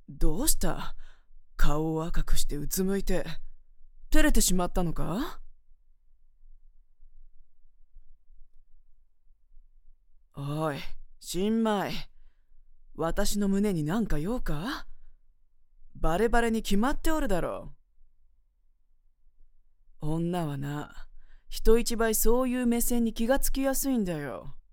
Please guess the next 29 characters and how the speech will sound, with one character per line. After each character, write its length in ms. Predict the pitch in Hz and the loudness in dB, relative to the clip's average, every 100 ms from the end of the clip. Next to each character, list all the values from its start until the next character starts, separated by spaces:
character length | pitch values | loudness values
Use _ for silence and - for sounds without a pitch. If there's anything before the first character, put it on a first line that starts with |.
| _ _ - _ _ _ - - - - - - _ - - - - - - - _ _ _ _ _ - - - - _ _ - - - - | _ _ -20 _ _ _ -20 -20 -20 -20 -20 -20 _ -20 -20 -20 -20 -20 -20 -20 _ _ _ _ _ -20 -20 -20 -20 _ _ -20 -20 -20 -6
そ 300 | - - 160 | 10 12 12
れ 160 | 151 | 6
に、 180 | 147 160 - - - - - - | -4 -2 0 0 -2 -10 -16 -6
新 340 | - 214 214 | -2 0 2
米 180 | 208 208 | 2 2
く 160 | 208 | 2
ん 40 | 202 | 2
が 120 | 196 | 2
列 240 | 208 220 | 0 0
で 140 | 185 170 | 0 0
歩 220 | 160 214 | 2 0
い 40 | 208 | 4
て 100 | 196 | 2
い 100 | 165 | 4
る 100 | - | 6
時 240 | 175 190 | 6 4
も、 260 | 156 139 - - - - - | -2 -4 -6 -8 -12 -14 -2
見 200 | 208 269 | 0 4
て 160 | 294 | 4
い 60 | 214 | 6
た 100 | 156 | 2
こ 140 | - | 2
と 100 | - | 2
は 100 | 156 | 2
知 180 | 143 - | 2 -2
っ 40 | 160 | -6
て 300 | - 214 277 | 2 2 4
い 40 | |
る。 320 | 302 214 127 | 2 2 -4